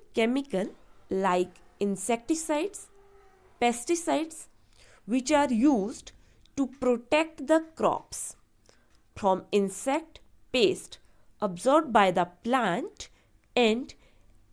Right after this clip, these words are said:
enter into the food chain, since these chemical are non-biodegradable,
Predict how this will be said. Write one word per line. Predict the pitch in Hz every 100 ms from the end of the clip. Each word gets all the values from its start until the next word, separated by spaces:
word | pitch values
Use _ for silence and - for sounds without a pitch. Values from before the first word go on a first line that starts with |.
| -
enter | 302 320 427 466 523 - -
into | 262 240 240
the | 294 - - - -
food | 220 214 214
chain, | - 233 170 - - _ _
since | - - 247 214 - - _ _ - 180
these | 294 339 -
chemical | 269 247 277 277 311 320 -
are | 180 156 233 - - - -
non-biodegradable, | 190 208 269 302 320 220 190 185 180 175 175 170 170 233 214 226